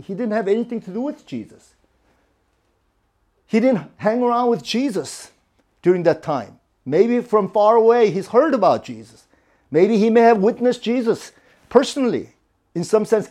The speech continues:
but there was nothing personal going on. He wasn't personally persecuting Jesus.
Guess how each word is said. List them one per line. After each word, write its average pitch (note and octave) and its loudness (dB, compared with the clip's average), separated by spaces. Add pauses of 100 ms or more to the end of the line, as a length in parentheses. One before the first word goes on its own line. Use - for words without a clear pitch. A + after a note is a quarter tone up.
(120)
but C#3 -2
there A3 8
was B3 8
nothing C4 0
personal B3 0
going A3+ 4
on. C4 0
He A#3 2
wasn't A#3+ 2
personally C4 0 (160)
persecuting A#3+ 0 (100)
Jesus. A3 2